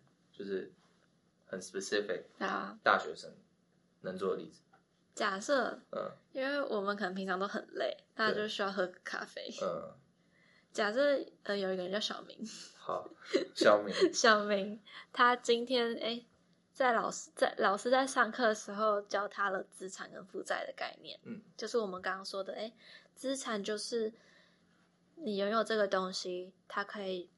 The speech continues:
Speaker 2: 把钱放到你口袋里，但是负债就是你拥有这个东西，他却会把钱从你的口袋里拿出来。
Speaker 1: 对。
Speaker 2: 诶，诶，那当小明学到这个知识之后，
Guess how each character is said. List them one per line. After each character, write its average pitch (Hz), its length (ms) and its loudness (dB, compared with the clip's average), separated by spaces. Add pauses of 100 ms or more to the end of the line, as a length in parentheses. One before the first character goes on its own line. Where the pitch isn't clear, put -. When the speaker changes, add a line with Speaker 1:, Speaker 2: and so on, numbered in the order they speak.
(360)
Speaker 2:
把 180 260 -2
钱 180 320 -4
放 254 160 0
到 254 100 -2
你 202 120 -4
口 - 180 -8
袋 190 220 -2
里， - 180 -12 (600)
但 214 160 -4
是 208 120 -4
负 214 300 -4
债 165 260 -2
就 - 140 -6
是 - 260 -10 (560)
你 190 60 -4
拥 196 100 0
有 208 140 0
这 220 120 -2
个 202 80 2
东 170 220 -4
西， 190 140 -8
他 196 180 -6
却 202 160 -4
会 208 180 -2
把 - 300 -4
钱 - 360 -4
从 196 220 -10
你 185 60 -4
的 151 100 -2
口 - 200 -4
袋 190 160 -4
里 123 180 -6
拿 53 140 -14
出 - 260 -14
来。 - 140 -10 (100)
Speaker 1:
对。 98 120 -6 (240)
Speaker 2:
诶， 202 180 -10 (380)
诶， 202 140 -8
那 262 160 -8
当 247 240 0
小 208 240 -2
明 180 360 -10
学 185 200 -8
到 202 200 -2
这 202 120 -8
个 196 120 -8
知 185 180 -14
识 185 160 -12
之 - 180 -18
后， - 220 -8